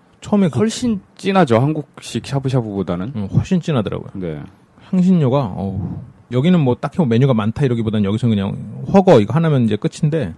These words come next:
Speaker 2: 네.
Speaker 1: 훠궈가 그 약간 태극무늬 모양으로, 아, 태극무늬가 아니구나. 반 갈라서 큰 통에, 샤브샤브가 큰 통에 이렇게 뭘 담가 먹는데
Speaker 2: 네.
Speaker 1: 훠궈는, 여기 훠궈는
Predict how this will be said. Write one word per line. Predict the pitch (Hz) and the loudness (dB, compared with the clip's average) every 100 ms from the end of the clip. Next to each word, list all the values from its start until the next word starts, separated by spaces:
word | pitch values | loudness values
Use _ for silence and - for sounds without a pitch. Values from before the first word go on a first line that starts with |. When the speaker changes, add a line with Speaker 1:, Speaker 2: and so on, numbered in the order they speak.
| - | -8
Speaker 2:
네. | 101 87 80 - - _ _ - | -4 -4 -6 -14 -20 _ _ -10
Speaker 1:
훠궈가 | - 226 233 202 214 214 208 - - - | -2 4 6 6 6 4 2 -4 -16 -4
그 | 117 | -2
약간 | 104 117 | 0 -2
태극무늬 | - 247 285 254 220 | 0 0 2 6 6
모양으로, | 160 123 107 101 95 104 92 - _ _ _ _ - | 6 4 2 0 0 -2 -2 -10 _ _ _ _ -16
아, | - | -4
태극무늬가 | - 208 208 190 | 2 4 6 4
아니구나. | 104 110 104 | 4 2 -2
반 | - 127 | -2 -2
갈라서 | - 120 120 110 | 2 4 4 2
큰 | 104 - 226 202 | -2 2 2 4
통에, | 208 143 | 2 4
샤브샤브가 | 220 220 214 180 | 4 4 4 4
큰 | - 233 | 2 0
통에 | - 214 | 2 2
이렇게 | 139 - 113 - | 2 2 -2 0
뭘 | 113 110 | 0 0
담가 | 107 110 123 | 0 -2 0
먹는데 | 113 104 101 104 104 - - - - | 0 0 -2 -2 -4 -8 -16 -20 -10
Speaker 2:
네. | 190 | 2
Speaker 1:
훠궈는, | 208 208 196 175 156 95 | 4 6 6 6 4 4
여기 | 117 143 | 6 6
훠궈는 | 147 135 120 120 107 | 6 6 4 2 0